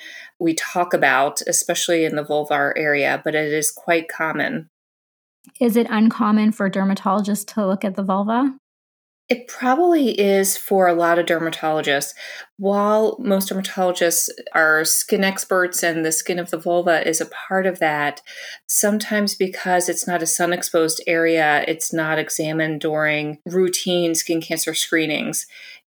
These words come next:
Speaker 1: I also think a lot of times maybe it's not examined by a dermatologist because patients aren't thinking about using their dermatologist as someone to help them with a vulvar problem. They're thinking more about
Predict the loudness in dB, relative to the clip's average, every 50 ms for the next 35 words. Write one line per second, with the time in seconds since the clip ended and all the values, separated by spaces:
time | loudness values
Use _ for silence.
0 | _ _ -4 0 2 2 2 2 2 0 0 0 0 0 2 2 4 4 2 2
1 | 0 -2 -2 -2 -2 -2 0 0 0 0 0 -2 -2 -2 0 0 0 -2 0 -2
2 | -2 0 0 0 0 0 0 0 -2 -4 -6 _ _ 2 4 4 4 2 0 0
3 | -2 -4 -6 -2 0 0 2 2 0 -2 -2 -4 -6 -6 -6 -6 -6 -6 -6 -6
4 | -4 -2 0 0 -2 -2 -2 -2 -4 -4 -4 -8 -10 -14 -20 -20 _ _ _ _
5 | _ _ _ 0 0 2 4 2 2 2 0 -2 -2 -2 -2 0 -2 -2 -2 0
6 | 2 2 2 2 2 0 0 0 0 0 -2 -2 -2 -2 -2 -4 -4 -6 -8 -4
7 | -2 0 0 0 0 -2 -2 -2 -2 -2 -2 -2 -4 -4 -4 -6 -6 -6 -6 -4
8 | -4 -2 -2 -2 -2 -2 0 -2 0 0 0 0 0 0 0 0 0 2 0 -2
9 | -2 -2 -4 -4 -4 -4 -4 -2 -2 -2 -2 0 0 0 0 0 0 0 0 0
10 | 0 -2 -4